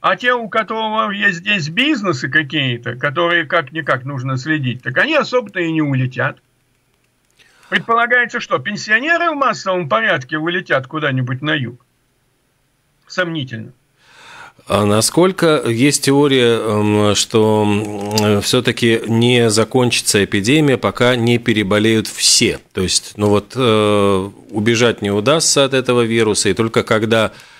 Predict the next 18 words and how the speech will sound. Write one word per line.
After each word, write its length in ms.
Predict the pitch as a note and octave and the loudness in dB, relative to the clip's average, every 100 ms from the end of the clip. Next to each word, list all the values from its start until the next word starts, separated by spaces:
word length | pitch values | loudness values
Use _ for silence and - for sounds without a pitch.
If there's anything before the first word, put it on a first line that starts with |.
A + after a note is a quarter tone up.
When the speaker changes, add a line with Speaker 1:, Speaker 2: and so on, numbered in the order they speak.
| _ | _
Speaker 2:
ну, 100 | A#2+ | 0
как 260 | B2+ A2+ - | 0 -2 -2
пожар 440 | B2+ B2 C3+ G#2 | 0 2 2 2
заканчивается, 760 | G2+ - C3 C#3 - A2+ G2 - | 0 2 0 0 2 2 0 0
когда 260 | G#2 G2 | 0 2
выгорел 560 | G2+ C3 A2+ G#2+ F#2+ F#2+ | 2 0 2 2 2 0
лес 360 | G#2 C#3+ E3 - | 2 2 2 0
тотально, 640 | G#2 - F#2 E2 D#2+ E2 - - - _ G#2 F#2+ | 0 2 0 0 -2 -4 -8 -20 -20 _ -6 0
также 520 | B2 A#2+ A2 A2+ G#2+ | 2 2 2 2 2
и 720 | - A2+ A2+ A#2 A#2 A#2 A2+ | 0 0 2 4 4 4 2
вот 140 | G#2 G#2 | 2 0
этот 280 | G2+ G2+ - | -2 -2 0
ресурс 680 | A2 - B2+ F#2+ - - | 0 2 2 2 0 0
вируса 600 | A2+ G2+ A2 C3+ A2 - | -2 -2 2 2 2 0
закончится, 600 | F#2 F#2+ B2+ C3+ - - | 0 2 2 0 -2 -4
когда 500 | G#2+ G2 F#2+ G2 F#2 F#2+ - - - F#2+ _ - _ | -2 0 2 2 0 -2 -12 -20 -20 -20 _ -20 _
последний 500 | A2 - A#2+ A2+ G#2 | 0 2 2 2 0
человек 440 | - G#2 G2+ F#2+ | 2 2 2 0